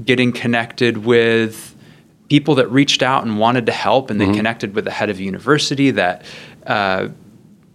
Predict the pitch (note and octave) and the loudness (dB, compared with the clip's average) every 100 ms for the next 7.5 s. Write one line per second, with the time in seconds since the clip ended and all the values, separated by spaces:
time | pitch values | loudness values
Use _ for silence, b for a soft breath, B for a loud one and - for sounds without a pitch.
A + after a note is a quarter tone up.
0 | _ C#3 B2+ C3 C3 C3 B2+ B2+ A#2 B2 | _ -2 0 2 2 2 0 0 -2 0
1 | B2 - A#2+ - A2+ B2 - A#2 G#2+ F3+ | 0 2 0 0 -2 -2 0 -2 0 0
2 | D#3+ F#3+ D3 D3 B2+ B2+ D3+ D#3 D3+ C#3+ | 2 4 4 2 0 2 4 4 2 -2
3 | B2+ A#2+ D3+ C#3 - A#2+ - A2 A2+ A#2+ | -2 2 2 2 0 0 0 -2 -2 -2
4 | C#3+ D3+ - - C3+ C3+ B2+ B2+ B2+ A#2 | -2 -2 -8 -4 -2 -2 -4 -4 -2 -2
5 | A2 A#2 - A#2 A2 A2+ A2+ A2 - G2 | -2 -4 0 0 0 -2 -4 -4 -6 -4
6 | G#2+ A2+ G#2 - B2 D3 B2 A2 F#2+ F#2+ | 2 2 2 -2 0 2 0 -2 -4 -2
7 | B2 C#3 C#3 C3 | 2 4 4 0